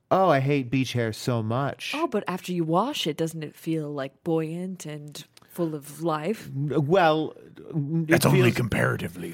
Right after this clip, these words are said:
Speaker 3: though.
Speaker 1: Yeah, 'cause it feels so bad when you get out of the salty water.
Speaker 2: That's true.
Speaker 3: You just regret the whole decision.
Speaker 2: Okay, what's your deal?
Speaker 3: <laughs> Well, I'm, I'm just, uh, you know, experienced. I,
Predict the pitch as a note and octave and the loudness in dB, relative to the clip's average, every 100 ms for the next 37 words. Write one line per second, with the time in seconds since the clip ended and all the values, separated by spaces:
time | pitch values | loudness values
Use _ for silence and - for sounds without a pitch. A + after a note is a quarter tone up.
0 | - F#3+ A#2+ E3+ C#3 F#3+ F#3+ C3+ G#2+ C#3 | -6 -4 -4 -2 2 4 4 2 0 0
1 | D#3 E3 - F#3 - D3 A#2 C3+ C#3+ G#3+ | 0 2 2 0 2 0 2 2 4 4
2 | G#3+ C#3+ B2 B2+ A#2+ G#2+ G#2+ - A#2+ A#2 | 2 -2 0 2 2 0 -2 0 0 0
3 | A2 A#2 E3 - - - - - D3+ D3 | -2 0 -2 -4 -8 -10 -12 -12 -14 -14
4 | C#3+ C3+ A2+ A2+ - A#2 G#2+ A#2+ A2+ - | -6 -2 0 0 -2 -4 -2 -2 -2 -6
5 | - G#2 G#2 A2 F#2 F2 F2+ - G#2 - | -6 -4 -2 -2 -4 -8 -6 -6 -6 -8
6 | - - _ _ _ - D4+ F4+ F#4 F#4+ | -14 -20 _ _ _ -6 0 2 4 4
7 | E4 G3 F3+ C#3 D#3 - _ - - G3 | 6 4 4 4 0 -6 _ 4 6 4
8 | D#3 B2+ - - D3 A#3 A#3+ C3 B2 - | 4 2 0 4 6 6 4 0 -2 -4
9 | A#2+ G#2+ B2 A#2 - G#2+ F2+ F2+ - _ | -4 -2 -4 -4 -4 -4 -2 -4 -10 _
10 | _ - C3+ C#3 C3 D3+ - - - - | _ -2 2 4 4 2 -4 -6 -4 0
11 | C3+ C3 D3 C#3 - - G#2 | 2 2 0 -2 -6 -8 -8